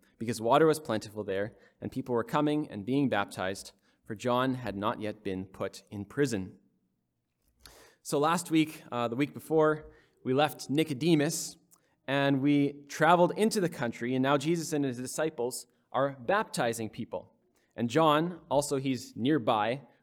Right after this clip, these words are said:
uh, in a slightly different area, but he's also baptizing. And the text points out that the water was plentiful there, so it was a good place to be baptizing. So, a quick word on baptism here.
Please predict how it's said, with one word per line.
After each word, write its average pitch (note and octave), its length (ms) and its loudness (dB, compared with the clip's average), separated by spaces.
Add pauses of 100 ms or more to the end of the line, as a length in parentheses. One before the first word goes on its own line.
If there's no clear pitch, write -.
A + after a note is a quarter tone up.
uh, A#2 160 -4
in A#2 120 -2
a A2+ 40 -4
slightly C3 320 -2
different B2 260 -4
area, A2+ 260 0
but A2+ 120 -4
he's C#3+ 180 0
also C#3+ 240 0
baptizing. G2+ 580 -4 (1160)
And D#3+ 140 2
the E3+ 40 4
text G3 320 -2
points G3 280 2
out D#3 220 6
that - 420 -4
the C3 120 2
water D3 580 0 (120)
was E3+ 200 0
plentiful E3 720 -4
there, G#2+ 300 -2
so - 160 -8
it A#2+ 40 -2
was C#3+ 120 -2
a C#3+ 60 -2
good G3+ 260 4
place C#3 460 -2 (360)
to - 80 -16
be A#2+ 140 -6
baptizing. A2+ 720 -4 (1200)
So, G#2+ 260 -2 (160)
a A#2+ 100 -6
quick F3 260 -2
word D#3+ 260 4
on B2+ 140 4
baptism B2+ 600 -2
here. G2+ 260 -6